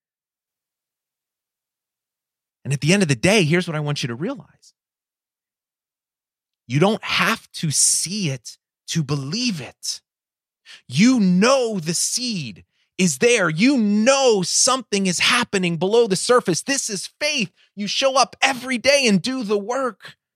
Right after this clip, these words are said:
And it is because you have faith that you are rewarded. One day,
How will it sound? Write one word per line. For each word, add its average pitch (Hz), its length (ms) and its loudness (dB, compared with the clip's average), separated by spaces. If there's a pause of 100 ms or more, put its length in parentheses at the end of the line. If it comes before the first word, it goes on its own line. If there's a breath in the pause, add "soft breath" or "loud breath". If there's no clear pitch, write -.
(720)
And 185 160 2
it 190 80 2
is 180 140 0
because 185 560 0
you 180 80 -2
have 220 360 0
faith - 680 -4 (680)
that 139 140 -4
you 139 180 -4
are 123 100 0
rewarded. 107 640 -10 (2750)
One 160 320 2
day, 143 400 0